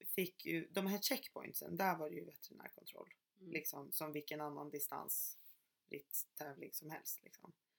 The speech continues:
Speaker 1: Men mellan där så fick vi tälta var som helst.
Speaker 2: Mm.
Speaker 1: Så att det var ju flera nätter vi tältade ute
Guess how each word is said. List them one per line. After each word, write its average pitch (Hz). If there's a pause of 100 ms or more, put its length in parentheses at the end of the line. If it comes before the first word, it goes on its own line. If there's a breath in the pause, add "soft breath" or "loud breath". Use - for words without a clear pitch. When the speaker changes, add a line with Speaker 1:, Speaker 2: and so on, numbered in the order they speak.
(440)
Speaker 1:
Men 165
mellan 180
där - (600)
så -
fick -
vi 147
tälta 151
var -
som 151
helst. - (500)
Speaker 2:
Mm. 196
Speaker 1:
Så -
att 170
det 165
var 160
ju 151
flera 208
nätter 147
vi 143
tältade -
ute -